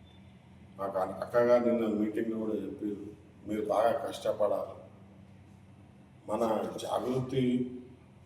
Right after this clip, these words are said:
బలోపేతానికి చాలా కృషి చేయాలి. మీరు ఎప్పుడు ప్రజల అందుబాటులో ఉండాలి. ప్రతి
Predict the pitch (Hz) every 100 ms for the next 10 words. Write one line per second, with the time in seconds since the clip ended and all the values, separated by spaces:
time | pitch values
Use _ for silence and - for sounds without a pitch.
0 | - - - - - - 110 120 120 123
1 | 117 113 113 107 - 113 110 98 101 110
2 | 117 113 107 104 101 101 - - - -
3 | - - 135 131 127 - - - - -
4 | - - - - - - - - 95 117
5 | 123 123 123 123 - - - - - -
6 | - - - - - 107 123 127 131 123
7 | 117 113 107 107 104 - - - - -
8 | - - - - - - - - - -
9 | - - - - - - - - - -
10 | - - - 104 -